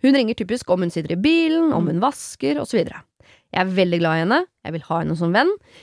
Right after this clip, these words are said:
men jeg kjenner at dette begynner å tære. Hva burde jeg gjøre? Skal jeg slutte å svare? Skal jeg konfrontere henne med dette? I så fall,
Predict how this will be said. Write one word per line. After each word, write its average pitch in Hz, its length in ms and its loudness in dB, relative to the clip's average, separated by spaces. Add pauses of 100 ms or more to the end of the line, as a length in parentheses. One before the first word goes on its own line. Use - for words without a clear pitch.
(140)
men 190 100 -2
jeg 208 140 -4
kjenner 202 180 -2
at - 140 -16
dette - 240 -8
begynner 165 240 -2
å - 80 -16
tære. 139 300 -4 (480)
Hva 185 180 2
burde 320 220 0
jeg 302 80 0
gjøre? 381 100 -8 (160)
Skal - 80 -8
jeg - 80 -10
slutte 175 160 -8
å - 80 -12
svare? 339 380 2 (420)
Skal - 160 -2
jeg - 80 -10
konfrontere 277 640 0
henne 349 120 2
med 359 140 2
dette? 392 180 -2 (300)
I 294 80 2
så 269 160 2
fall, 339 160 -2